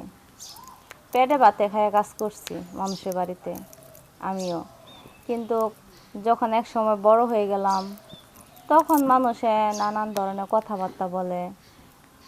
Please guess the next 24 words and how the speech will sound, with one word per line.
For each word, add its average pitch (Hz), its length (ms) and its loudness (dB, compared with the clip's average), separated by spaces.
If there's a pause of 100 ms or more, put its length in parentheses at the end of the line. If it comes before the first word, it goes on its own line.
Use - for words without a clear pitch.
(120)
নানান 233 300 2
কথার 254 300 2
ইঙ্গিত 294 320 4
দেয় 170 380 0 (460)
যে 196 240 -2 (200)
এই 214 140 4
সেই। 202 440 -2 (640)
তখন 294 300 4
মানুষের 226 500 2
বাসা 214 260 2
থেকে 208 360 -6
চলে 220 200 0
আসলাম, 202 400 -2 (720)
আইসা 202 380 0 (920)
গার্মেন্টসে 226 680 6
ঢুকলাম। 220 440 4
আহ, 226 480 -2
ঢুকে 214 320 -2 (280)
গার্মেন্টসে 208 560 2
প্রায় 208 460 6 (580)
সাত 220 160 4
বছর 233 420 2 (240)
চাকরি 240 260 -2
করছি। 247 360 -2